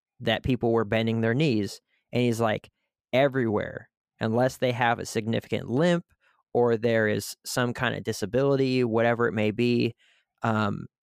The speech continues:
everyone walks the same around the entire earth." He's like, "Except for Big Feet." And you notice that the strides are perfect. They're not tripping over, like,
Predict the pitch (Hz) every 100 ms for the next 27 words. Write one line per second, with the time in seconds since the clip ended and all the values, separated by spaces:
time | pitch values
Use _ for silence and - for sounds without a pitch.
0 | _ 127 139 139 147 139 139 135 107 110
1 | 113 110 - - 110 - - 117 110 85
2 | - - - 107 113 117 110 107 101 -
3 | - 120 120 - 110 98 - - _ _
4 | _ _ _ 113 110 107 - 107 - -
5 | - 139 - - - _ _ - 110 98
6 | 113 113 90 - _ _ _ _ - 113
7 | 113 117 120 113 76 104 - 113 110 104
8 | - - 113 117 - 107 101 - - -
9 | 117 113 110 110 98 -